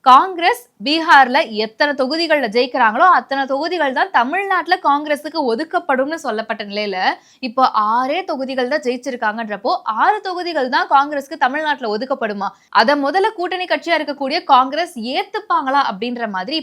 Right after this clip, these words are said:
பல கேள்விகள் போய்கிட்டு இருக்கு. இருந்தாலும் முதல்வர் அவர்கள்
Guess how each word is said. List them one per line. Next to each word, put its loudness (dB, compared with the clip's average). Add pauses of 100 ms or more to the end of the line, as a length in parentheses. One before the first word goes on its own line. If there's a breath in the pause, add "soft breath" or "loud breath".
பல 0 (120)
கேள்விகள் -2
போய்கிட்டு -4
இருக்கு. -8 (160)
இருந்தாலும் -4
முதல்வர் -4
அவர்கள் -2